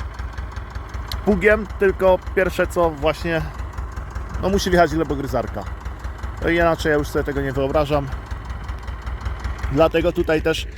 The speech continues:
no, chociażby tą dwójką, no to zobaczcie, ta ziemia już jest ruszona. Myślę, że tu jakichś takich dużych korzeni nie będzie, ewentualnie tam gdzieniegdzie po tych drzewach.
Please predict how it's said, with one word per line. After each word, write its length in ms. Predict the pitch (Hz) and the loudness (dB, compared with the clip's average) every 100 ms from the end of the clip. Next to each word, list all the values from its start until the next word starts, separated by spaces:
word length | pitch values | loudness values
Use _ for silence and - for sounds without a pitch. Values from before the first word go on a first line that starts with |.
| - - | -10 -2
no, 60 | |
chociażby 420 | 156 175 180 156 175 | 0 2 2 0 -2
tą 180 | 180 | 0
dwójką, 380 | 170 165 185 160 | 0 2 2 2
no 120 | 139 | -2
to 120 | 139 139 | -4 0
zobaczcie, 360 | 160 156 156 | 0 2 -2
ta 280 | 127 143 139 | 0 0 0
ziemia 280 | 135 170 165 | -2 0 0
już 120 | 156 | 0
jest 160 | 156 156 | -2 0
ruszona. 420 | 165 175 131 110 - - - - - - | 0 2 2 -2 -4 -8 -6 -8 -6 -4
Myślę, 280 | 160 180 156 | 0 2 2
że 100 | 160 | 4
tu 80 | |
jakichś 260 | 175 175 165 | 4 4 0
takich 220 | 170 165 | -4 -2
dużych 260 | 151 165 160 | -2 -2 -2
korzeni 280 | 175 170 170 | 0 0 0
nie 140 | 170 | 2
będzie, 260 | 175 160 151 | 2 2 2
ewentualnie 540 | 151 143 147 147 147 | 2 2 2 2 0
tam 160 | 151 147 | 0 0
gdzieniegdzie 380 | 151 147 139 | -2 -2 -2
po 100 | 151 | -2
tych 120 | - 139 | -2 2
drzewach. 340 | 160 151 165 | 4 6 4